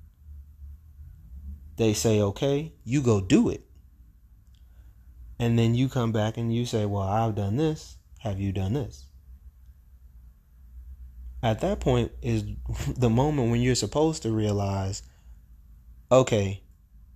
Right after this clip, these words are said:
we're not making any progress. I made the effort. You didn't make no effort.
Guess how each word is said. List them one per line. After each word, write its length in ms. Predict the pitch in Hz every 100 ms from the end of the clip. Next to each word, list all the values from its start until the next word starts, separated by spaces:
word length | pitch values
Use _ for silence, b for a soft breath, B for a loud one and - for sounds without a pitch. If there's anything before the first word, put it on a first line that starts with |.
| -
we're 120 | 131 131
not 160 | 120
making 240 | 113 104 101
any 140 | 92
progress. 720 | - 131 117 101 95 95 - - - - - 120
I 100 | 120
made 240 | 117 107
the 120 | 107
effort. 480 | 113 107 113 101 - -
You 200 | 110 117
didn't 160 | 104
make 160 | 95 95
no 120 | 92
effort. 400 | 98 92 92